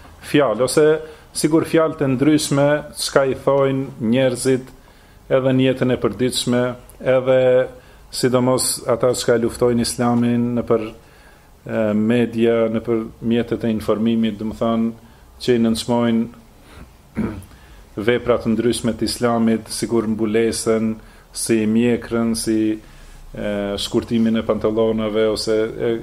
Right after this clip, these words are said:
e kështu me radhë, e kështu me radhë. E, do thot ata janë sharje ose tallje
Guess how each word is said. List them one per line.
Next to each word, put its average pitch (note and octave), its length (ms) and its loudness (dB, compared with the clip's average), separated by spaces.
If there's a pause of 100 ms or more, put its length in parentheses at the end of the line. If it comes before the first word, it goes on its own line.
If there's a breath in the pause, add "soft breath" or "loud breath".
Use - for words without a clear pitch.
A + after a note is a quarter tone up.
e B2 80 -8
kështu A2+ 220 -4
me G#2+ 100 -2
radhë, G#2+ 260 0
e F#2+ 60 -8
kështu - 160 -6
me G#2 160 -4
radhë. C#3 500 -2 (640 loud breath)
E, A#2+ 180 -8 (100)
do A#2 160 -2
thot C3+ 160 2
ata C#3+ 240 2 (320)
janë C3+ 400 -2 (340)
sharje C3 600 2 (180)
ose A2 380 0
tallje B2+ 500 2